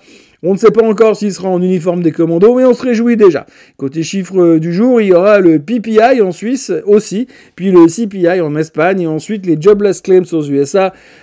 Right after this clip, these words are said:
euh, le P P I américain, bien sûr, et les ventes de détail également. À ce propos, on notera que Dollar Tree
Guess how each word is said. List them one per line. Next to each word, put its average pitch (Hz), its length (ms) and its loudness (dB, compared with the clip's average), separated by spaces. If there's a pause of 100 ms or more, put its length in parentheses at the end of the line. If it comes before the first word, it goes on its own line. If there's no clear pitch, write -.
(140)
euh, 151 640 0 (100)
le 190 120 4
P 190 160 -4
P 156 80 -12
I 175 100 2
américain, 160 640 2
bien 185 180 -2
sûr, 220 260 0
et 220 80 6
les 214 120 6
ventes 226 240 0
de 202 40 2
détail 190 360 2
également. 180 520 0
À 135 100 -8
ce 147 60 -8
propos, 170 300 0
on 180 80 6
notera 170 320 -2
que 151 120 -4
Dollar 196 380 2
Tree 262 360 -2